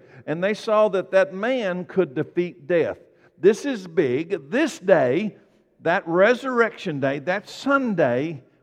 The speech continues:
was big. But they saw something else. And that something is revealed very clear in their question to Jesus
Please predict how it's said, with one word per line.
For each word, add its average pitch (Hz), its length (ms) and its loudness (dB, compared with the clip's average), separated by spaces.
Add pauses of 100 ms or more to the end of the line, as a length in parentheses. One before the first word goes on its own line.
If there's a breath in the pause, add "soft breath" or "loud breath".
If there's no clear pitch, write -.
was 139 260 -2
big. 117 500 -2 (1160)
But 127 160 -6
they 156 160 0
saw 170 300 0
something 143 440 -6
else. 98 240 -6 (2750)
And 117 120 -6
that 135 140 -2
something 165 540 -4
is 139 240 -6
revealed 143 560 0 (100)
very 147 320 -2
clear 135 720 -2 (540 soft breath)
in 120 180 -4
their 131 180 0
question 131 920 -4
to 135 120 -8
Jesus 113 640 -10